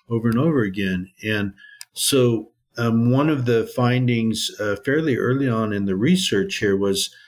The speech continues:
um, the investigators took people who had chronic long-term depression into the forest, and they were measuring a lot of different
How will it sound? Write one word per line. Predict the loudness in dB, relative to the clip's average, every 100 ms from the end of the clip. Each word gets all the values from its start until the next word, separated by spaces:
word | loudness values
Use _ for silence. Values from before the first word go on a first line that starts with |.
| -20 _ _ -6
um, | -2 0 -2 -4 _ -14
the | -4 -2 0
investigators | 0 0 -2 -2 -2 0 2 0 -2
took | -2 -4
people | -4 -4 0 -2
who | 0 -2
had | -2 -4 -8 -20 -20 _
chronic | -2 0 2 0 -2 -4
long-term | -2 0 -2 -2 -2 -2
depression | -4 -2 -2 0 0 0 0 -2 -8 _ _ _ _ _ -8
into | -4 -4 -2 -4
the | -6
forest, | -2 0 2 0 -2 -6 -10 -6
and | -2
they | 2
were | 2
measuring | 0 0 0 0 -2
a | 0
lot | -2 0 -2
of | 0
different | -4 -4 -4 -4